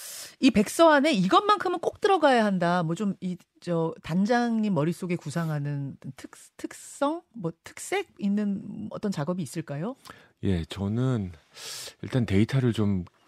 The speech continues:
Speaker 2: 빅데이터를 깊이 보고 싶고요.
Speaker 1: 빅데이터.
Speaker 2: 지금 벌써 총선 누구 때문에 이겼다, 누구 때문에 졌다, 이겼지
Speaker 1: 네.
Speaker 2: 못했죠. 뭐 이 대통령실의 책임이냐,
Speaker 1: 네.
Speaker 2: 뭐 당의 지도부의 책임이냐,
Speaker 1: 음.
Speaker 2: 공천을 잘했냐 못했냐. 근데 실은 이게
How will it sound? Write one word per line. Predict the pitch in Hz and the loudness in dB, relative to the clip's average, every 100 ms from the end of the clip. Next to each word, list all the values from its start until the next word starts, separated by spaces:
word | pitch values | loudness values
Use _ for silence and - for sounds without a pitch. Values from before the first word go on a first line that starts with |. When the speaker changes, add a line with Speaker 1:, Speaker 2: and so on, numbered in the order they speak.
| - | -8
Speaker 2:
빅데이터를 | 92 - 120 - 104 | -4 0 0 0 -6
깊이 | - - 107 | -6 -6 -6
보고 | 90 80 | -6 -8
싶고요. | 80 - 78 76 82 87 | -10 -14 -10 -8 -10 -12
Speaker 1:
빅데이터. | 156 - 139 - - | -12 -8 -8 -10 -14
Speaker 2:
지금 | 110 107 117 | -4 -2 0
벌써 | 98 90 117 | 0 0 -4
총선 | - 139 117 127 117 113 113 113 104 | -4 -6 -2 -2 -2 -4 -4 -8 -6
누구 | 92 98 | -4 -2
때문에 | 104 123 113 90 | -2 0 0 -2
이겼다, | 85 90 98 | -2 -4 -4
누구 | 85 95 | -4 -4
때문에 | 104 110 107 | -4 -6 -6
졌다, | - 76 - - | -8 -16 -12 -6
이겼지 | 90 135 | -4 -2
Speaker 1:
네. | 104 | -4
Speaker 2:
못했죠. | 78 - - 80 78 98 | -6 -8 -10 -10 -12 -10
뭐 | 92 - - - - - | -12 -14 -20 -20 -20 -20
이 | |
대통령실의 | - 82 90 92 87 87 78 | -18 -10 -4 -2 -4 -6 -8
책임이냐, | - 98 101 87 85 87 85 | -6 -6 -4 -4 -6 -6 -6
Speaker 1:
네. | 71 | -6
Speaker 2:
뭐 | 73 78 80 - - - - _ | -8 -14 -18 -20 -20 -20 -20 _
당의 | - 90 104 98 | -6 0 0 0
지도부의 | 85 101 87 90 | 0 -2 0 -2
책임이냐, | - 95 101 87 82 87 85 | -4 -6 -4 -4 -2 -2 -4
Speaker 1:
음. | 82 | -8
Speaker 2:
공천을 | - 90 - 107 98 | -8 -6 -4 -4 -4
잘했냐 | 87 78 87 95 | -6 -8 -6 -6
못했냐. | 80 78 92 82 87 87 _ - - - _ | -8 -10 -10 -10 -10 -12 _ -20 -20 -20 _
근데 | - | -6
실은 | 110 117 131 | -4 -4 -2
이게 | 107 92 123 120 | -2 0 0 0